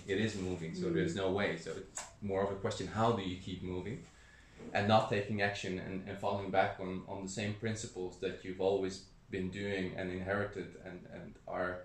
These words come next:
Speaker 1: in a sense, maybe, uh,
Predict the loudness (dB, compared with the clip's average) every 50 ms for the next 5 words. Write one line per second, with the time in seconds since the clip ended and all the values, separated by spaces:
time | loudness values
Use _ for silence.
0 | -14 -16 -14 -10 -8 -6 -6 -6 -4 -4 -4 -4 -4 -4 -4 -2 -2 -2 -2 -2
1 | -4 -6 -6 -10 -14 -18 -18 -18 -18 -18 -20 -20 -20 -20 -20 -20 -20 -20 -20 -18
2 | -16 -12 -10 -10 -10 -10